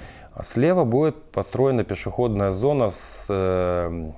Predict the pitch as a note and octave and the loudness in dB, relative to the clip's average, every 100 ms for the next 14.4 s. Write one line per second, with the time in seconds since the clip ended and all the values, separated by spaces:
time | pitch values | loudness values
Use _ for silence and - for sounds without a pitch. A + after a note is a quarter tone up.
0 | - - - F#2+ G2+ D#3+ F3 B2 G#2+ F#2 | -14 -14 -4 0 2 2 0 0 0 0
1 | E2+ E2+ F2 E2+ - - - - F2+ E2+ | -2 -4 -4 -6 -8 -14 -14 -6 -4 -4
2 | E2+ D#2+ D#2+ D#2+ F2+ G#2 A#2 G2 F#2 F2+ | -4 -6 -8 -4 -2 4 2 2 -2 -2
3 | F2+ G2 G2 F2 F2+ F#2+ F2+ - - A#2 | -2 0 0 -2 -4 -2 -4 -6 -4 -2
4 | - E3 D#3 C#3 - A#2 G2 F2+ F#2+ F#2 | 0 2 2 0 0 0 0 -2 -2 0
5 | G#2 C#3+ C#3 G#2 - F2+ F2 F#2 A#2 D3 | 2 0 0 -4 -4 -6 -6 -2 0 0
6 | C#3 - - - - - - - - E2+ | -2 -10 -16 -14 -14 -14 -12 -4 -2 0
7 | F2 F2 G2 A2 D3+ C#3 A2+ A2+ G#2+ G#2 | -2 0 0 2 2 0 0 2 2 2
8 | G2 - - - - - - G2+ G2 F#2+ | 0 -4 -16 -16 -12 -12 -4 0 2 0
9 | - - - - F#2 F2+ G2+ G2 - C3 | -4 -14 -18 -12 -6 -2 0 -2 0 2
10 | B2+ G#2+ F2+ D2+ - - G#2 - G2 A#2 | 2 2 -2 -4 -14 -20 -16 -6 0 0
11 | A2+ F2+ - F2 F2+ G2+ A2 G#2+ - - | 0 -4 -6 -6 -2 0 0 -2 -12 -20
12 | - - - - - B2+ B2+ A2 - F#2 | -20 -20 -20 -18 0 0 2 -2 0 0
13 | F#2+ G2+ A#2 G#2 - G2+ G2+ F#2+ F2+ F#2 | 0 4 4 2 2 2 4 2 2 -2
14 | - A2 G#2 G2 | 0 0 2 0